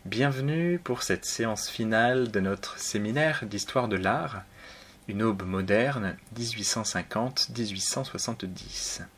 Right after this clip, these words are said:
Aujourd'hui, épilogue oblige, nous traiterons de l'extinction de l'Empire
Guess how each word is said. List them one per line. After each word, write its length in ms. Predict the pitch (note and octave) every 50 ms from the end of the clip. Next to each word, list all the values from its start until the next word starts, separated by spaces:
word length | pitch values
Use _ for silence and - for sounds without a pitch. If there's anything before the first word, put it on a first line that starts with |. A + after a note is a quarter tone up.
| - - - - - - - - - - - - - - - - - - - - - -
Aujourd'hui, 880 | D#3+ D3 A#2+ A2 G2 G2+ G2 G2 B2 C3+ D#3 E3+ E3+ E3+ E3+ - - - - - - - - -
épilogue 500 | - A2 - - A2+ A2 A#2+ A#2+ A2 G2+
oblige, 580 | G2+ G2 G2 A2 C3 E3 F3+ F#3 E3+ D3+ C3 A2+ - - - - - - - - - - -
nous 60 | B2 B2
traiterons 520 | - - G3 F#3+ F#3 - - G#3+ G#3+ F#3
de 100 | C#3 B2
l'extinction 960 | A2 G#2 G2+ A2 C#3 C#3+ - - - - B2 A#2+ A#2+ - - - - C#3+ C3
de 140 | G#2+ G2+ F#2
l'Empire 840 | F2+ F2 G2 A#2 D3 C#3+ - - F#3 A3 A#3 A3 D#3+ A#2+ G#2+ F#2 F#2